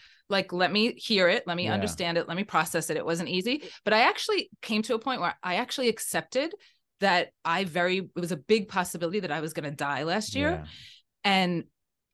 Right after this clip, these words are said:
Speaker 1: I didn't, and I fucking beat it, and I'm doing fucking great now. And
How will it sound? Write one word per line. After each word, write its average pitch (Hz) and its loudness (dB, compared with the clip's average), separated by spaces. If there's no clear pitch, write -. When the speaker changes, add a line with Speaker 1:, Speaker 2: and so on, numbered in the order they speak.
Speaker 1:
I 190 2
didn't, 185 2
and 190 0
I 233 -2
fucking 214 4
beat 180 0
it, 240 4
and 180 0
I'm 170 -2
doing 190 -2
fucking 175 -4
great 180 0
now. 220 4
And 175 0